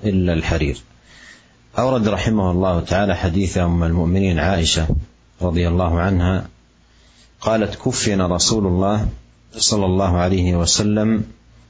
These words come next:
في ثلاثة أثواب بيض سحولية من كرسف ليس فيها قميص ولا عمامة."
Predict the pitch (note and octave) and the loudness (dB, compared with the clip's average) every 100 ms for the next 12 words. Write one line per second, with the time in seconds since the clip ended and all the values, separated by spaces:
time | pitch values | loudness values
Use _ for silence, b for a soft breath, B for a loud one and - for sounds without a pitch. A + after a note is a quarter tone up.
0 | - - G#2+ G#2 G2 G2+ G#2+ G#2+ G2 A2 | -10 -4 -2 0 0 0 0 -2 -2 0
1 | G#2+ G#2 G2+ F#2 F#2+ G#2 A2 F#2+ G2 F2+ | 0 -2 -4 -2 -2 0 0 0 0 0
2 | E2+ G2+ F#2 D2+ F2+ E2 - - - - | 0 0 0 0 0 0 -4 -12 -6 -2
3 | G2+ G#2 F#2 F#2+ F2+ D#2+ D2 - - b | -2 0 0 2 2 0 -4 -10 -20 b
4 | b b _ G#2 G2+ F#2+ A#2+ A2 F#2 A2+ | b b _ -2 0 0 -2 0 0 0
5 | B2+ - - - _ - _ - - G#2+ | -2 -6 -14 -20 _ -20 _ -12 -2 0
6 | B2 - F#2+ A2 A#2 A2 G2 - F#2+ G2+ | 0 0 0 0 2 2 0 -2 0 2
7 | A2+ - B2 A#2+ G#2 G2+ F2 F2+ F2+ E2 | 0 0 0 2 2 2 2 2 2 2
8 | D#2+ D2 | 0 -2